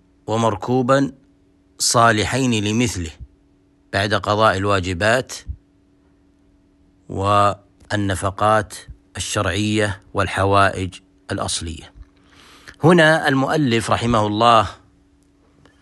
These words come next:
يبين أن من شروط الحج أن يكون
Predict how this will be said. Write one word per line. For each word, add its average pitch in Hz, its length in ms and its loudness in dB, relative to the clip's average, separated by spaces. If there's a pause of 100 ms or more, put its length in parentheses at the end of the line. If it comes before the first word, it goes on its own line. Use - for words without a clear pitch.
(560)
يبين 120 680 2 (840)
أن 113 480 2 (1400)
من 104 140 -2
شروط 120 440 0
الحج 117 340 -2 (1500)
أن 117 120 2
يكون 139 680 2